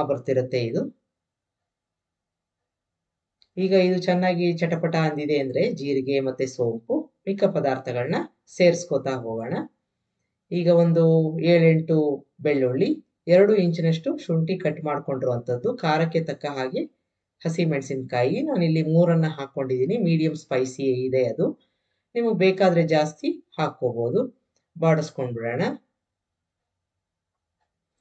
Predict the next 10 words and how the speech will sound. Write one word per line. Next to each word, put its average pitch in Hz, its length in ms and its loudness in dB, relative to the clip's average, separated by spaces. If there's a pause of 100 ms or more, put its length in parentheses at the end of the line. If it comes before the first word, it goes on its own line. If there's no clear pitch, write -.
(260)
ಈಗ 196 180 2
ಇದಕ್ಕೆ 262 420 4
ಎರಡು 180 320 6
ಮೀಡಿಯಂ 165 420 2
ಈರುಳ್ಳಿ 139 400 0
ಈ 170 160 0
ರೀತಿಯಾಗಿ 156 600 2
ದಪ್ಪಕ್ಕೆ 151 420 -6
ಹೆಚ್ಚ್ಕೊಂಡಿರೋಂಥದ್ದನ್ನ 131 960 -4
ಹಾಕೊಂಡು 117 500 -8